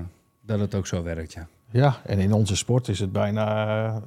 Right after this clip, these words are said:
Speaker 2: zijn er eigenlijk geen eens, eh, kwalificatie-eisen, want, eh,
Speaker 1: Ja.
Speaker 2: je bent eigenlijk al blij dat er iemand opstaat die het wil doen...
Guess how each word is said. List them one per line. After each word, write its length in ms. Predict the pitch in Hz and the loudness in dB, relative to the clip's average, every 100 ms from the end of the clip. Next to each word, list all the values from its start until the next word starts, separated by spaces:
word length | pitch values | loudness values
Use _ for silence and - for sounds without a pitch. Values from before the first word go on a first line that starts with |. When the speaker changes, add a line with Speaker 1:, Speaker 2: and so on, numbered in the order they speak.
| - - - - _ | -14 -20 -20 -20 _
Speaker 2:
zijn 300 | - 113 127 | -6 0 2
er 120 | 156 147 | 2 2
eigenlijk 300 | 143 143 135 | 4 2 2
geen 160 | 143 | 0
eens, 280 | 139 135 127 | 2 2 2
eh, 220 | 139 135 135 | 2 4 2
kwalificatie-eisen, 1120 | - 135 127 127 139 123 - 123 123 117 120 | 4 4 4 4 4 4 2 0 0 0 -2
want, 260 | 113 120 107 | 0 0 0
eh, 160 | 117 120 110 - - | 2 2 0 -8 -12
Speaker 1:
Ja. 160 | 123 | -6
Speaker 2:
je 100 | 110 | 0
bent 180 | 123 120 | 2 2
eigenlijk 320 | 117 131 123 | 2 0 0
al 100 | 127 | 0
blij 360 | 110 107 143 139 | 0 0 2 2
dat 200 | 120 104 | 2 0
er 60 | 120 | 0
iemand 500 | 113 110 - - _ _ _ _ | 0 0 -4 -14 _ _ _ _
opstaat 540 | - 165 - - 110 - | 0 2 4 4 4 4
die 120 | 117 | 2
het 100 | 110 | 4
wil 180 | 110 107 | 2 6
doen... 400 | 156 127 117 | 8 8 6